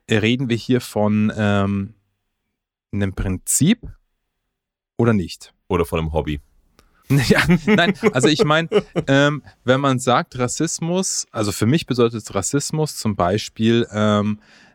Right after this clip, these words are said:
Speaker 1: dass man Leute aufgrund ihrer Rasse, in Anführungsstrichen, ich find das eh ein Begriff, den gibt's für mich nicht, aber
Speaker 2: Ihre
Speaker 1: okay,
Speaker 2: Ethnie.
Speaker 1: ich benutze ihn mal.
Speaker 2: Ja.
Speaker 1: Ja, ähm, n-,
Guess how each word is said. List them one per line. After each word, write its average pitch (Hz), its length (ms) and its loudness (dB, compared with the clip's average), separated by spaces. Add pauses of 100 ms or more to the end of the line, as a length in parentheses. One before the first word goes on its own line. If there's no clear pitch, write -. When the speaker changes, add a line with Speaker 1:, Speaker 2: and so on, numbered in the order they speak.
Speaker 1:
dass 101 240 -2
man 127 180 0
Leute 120 600 0
aufgrund 107 800 -4
ihrer 95 800 -2 (160)
Rasse, 110 880 0 (180)
in 107 160 -2
Anführungsstrichen, 143 720 -2
ich 120 120 -8
find - 120 -10
das 95 160 -6
eh 98 160 -4
ein 95 500 -8
Begriff, 104 360 -8
den 90 260 -8
gibt's - 260 -6
für - 100 -4
mich 135 220 -2
nicht, 135 220 -6
aber 95 120 2
Speaker 2:
Ihre 95 80 4
Speaker 1:
okay, 160 240 2
Speaker 2:
Ethnie. 185 160 -4
Speaker 1:
ich 92 60 4
benutze 156 300 4
ihn 165 60 2
mal. 160 260 2 (240)
Speaker 2:
Ja. 82 180 -2 (120)
Speaker 1:
Ja, 123 320 2 (480)
ähm, 127 720 2 (520)
n-, 110 360 -6